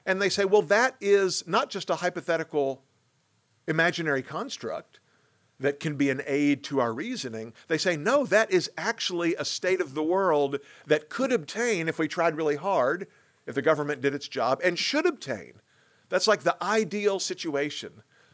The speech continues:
where no firms are able to earn an economic profit because competition is so robust, there's no uncertainty, et cetera.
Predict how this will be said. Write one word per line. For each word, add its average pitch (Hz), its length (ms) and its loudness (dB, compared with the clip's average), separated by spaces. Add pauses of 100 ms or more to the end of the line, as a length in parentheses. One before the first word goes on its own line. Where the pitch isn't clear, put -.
(260)
where 135 240 4
no 170 300 6
firms 180 680 2
are 143 200 2
able 160 240 0
to 160 180 -8
earn 156 300 2
an 139 100 -2
economic 143 480 -4
profit 147 540 -10 (400)
because 127 320 -4
competition 135 640 -4
is 117 100 -6
so 123 500 -2 (320)
robust, 123 800 0 (280)
there's 135 200 -4
no 127 200 2
uncertainty, 123 680 -4
et - 140 -12
cetera. 165 460 -6